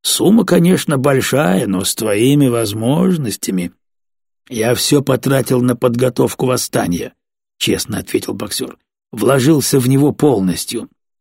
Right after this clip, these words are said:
«Или пан, или пропал?» «Что такое пан?»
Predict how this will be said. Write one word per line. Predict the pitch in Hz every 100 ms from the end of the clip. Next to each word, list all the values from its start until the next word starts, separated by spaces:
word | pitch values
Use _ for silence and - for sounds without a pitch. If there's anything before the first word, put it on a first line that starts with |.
| _ _ _ -
«Или | 127 120
пан, | 117 139 147 156
или | 151
пропал?» | 143 143 143 180 202 254 _ _ _ _ _ _ _ -
«Что | - 127 117
такое | 117 123 110
пан?» | - 101 87